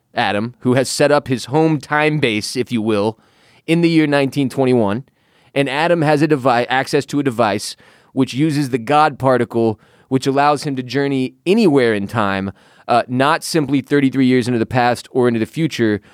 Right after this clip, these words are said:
which is how the machines work for everyone else, I believe, or at least some of the machines. I'm unclear. There's new machines. One looks like a Pokeball. It's fucking gold. It's tight. Uh, which limits, obviously, everybody else's,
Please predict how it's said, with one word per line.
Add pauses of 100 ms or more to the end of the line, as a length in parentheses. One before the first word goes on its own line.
(140)
which
is
how
the
machines
work
for
everyone
else,
I
believe,
or
at
least
some
of
the
machines.
I'm
unclear.
There's
new
machines.
One
looks
like
a
Pokeball. (420)
It's
fucking
gold.
It's
tight. (380)
Uh, (1080)
which
limits,
obviously,
everybody
else's,